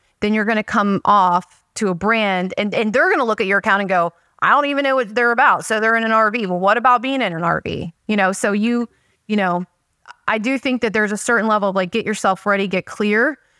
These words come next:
Um, and ask your community, like, you guys are all together, you know, what's working for you? What reels, what trending audio? Like,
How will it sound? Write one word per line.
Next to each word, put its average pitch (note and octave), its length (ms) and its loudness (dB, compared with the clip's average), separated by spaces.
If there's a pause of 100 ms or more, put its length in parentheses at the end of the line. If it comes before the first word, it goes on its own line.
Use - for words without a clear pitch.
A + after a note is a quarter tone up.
(300)
Um, F#3 400 2 (800)
and G#3 380 0
ask G#3+ 360 0
your D#4+ 140 -2
community, G3+ 760 -2
like, G3+ 460 -2
you A#3 160 -2
guys C4 240 2
are A#3 120 2
all A#3 120 4
together, G#3 680 2 (460)
you G3+ 100 0
know, F#3 400 0 (640)
what's G#3+ 380 -2
working A#3+ 340 0
for C4 120 -2
you? C#4 140 0
What F#3+ 240 0
reels, A3+ 300 0
what F3+ 120 -4
trending G#3 300 -2
audio? G3+ 400 2
Like, E3+ 380 -4